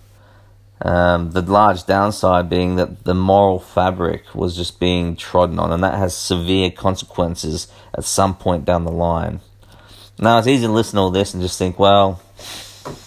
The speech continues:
that problem was in the past." I mean, there's no civil wars right now, and, you know, there's a lot of, to be said about racism nowadays, and you, it's easy to shut off and just say, "Oh, well, that doesn't really concern me."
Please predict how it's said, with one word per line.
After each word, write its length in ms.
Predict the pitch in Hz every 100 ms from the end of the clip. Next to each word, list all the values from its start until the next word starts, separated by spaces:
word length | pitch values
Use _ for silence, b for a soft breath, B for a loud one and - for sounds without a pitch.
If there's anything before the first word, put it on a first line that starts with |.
| B - -
that 200 | - 98
problem 300 | - 113 101
was 120 | 98 95
in 80 |
the 60 | 92
past." 720 | - 104 101 101 101 - - - -
I 40 |
mean, 140 | 95
there's 100 | 92
no 140 | 95 101
civil 320 | - 104 95
wars 320 | 95 107 98
right 180 | 92 87
now, 500 | 107 110 107 104 104 B B B B B B
and, 460 | - 87 85 85 92
you 80 | 95
know, 240 | 82 90
there's 220 | 92 90
a 40 | 98
lot 200 | 101 98
of, 260 | 87 - -
to 100 | 85
be 100 | 92
said 240 | - 98
about 240 | 90 92
racism 480 | 80 92 87 87 87
nowadays, 680 | 87 90 90 87 90 107 92
and 180 | 87 87
you, 80 | 90
it's 180 | - 101
easy 280 | 101 92
to 100 | 87
shut 320 | 87 - 95 90
off 220 | 92 -
and 100 | 87
just 160 | 92
say, 140 | - 90
"Oh, 160 | 90 87
well, 160 | 87 87
that 120 | -
doesn't 220 | 90 85
really 240 | 92 90
concern 560 | 87 87 - 95 92 92
me." 320 | 98 123 -